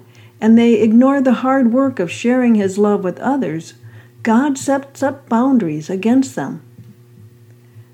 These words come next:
Think of the people you've invited to your banquet table, meaning into a healthy God relationship,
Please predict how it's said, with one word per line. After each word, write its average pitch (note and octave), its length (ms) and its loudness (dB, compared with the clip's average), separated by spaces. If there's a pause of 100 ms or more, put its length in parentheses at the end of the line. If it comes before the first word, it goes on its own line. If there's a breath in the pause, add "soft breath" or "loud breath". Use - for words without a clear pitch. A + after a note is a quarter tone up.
(180)
Think E4 280 -2
of F#4+ 120 -2
the E4 100 -2
people A3 400 2
you've A3 240 4
invited E3+ 580 -2
to - 120 -4
your F3+ 180 -2
banquet F3+ 500 -6
table, - 420 -8 (460)
meaning A3 440 4
into G#3+ 320 2
a G3+ 100 0
healthy G#3+ 480 0
God F#3+ 400 -2
relationship, - 800 -8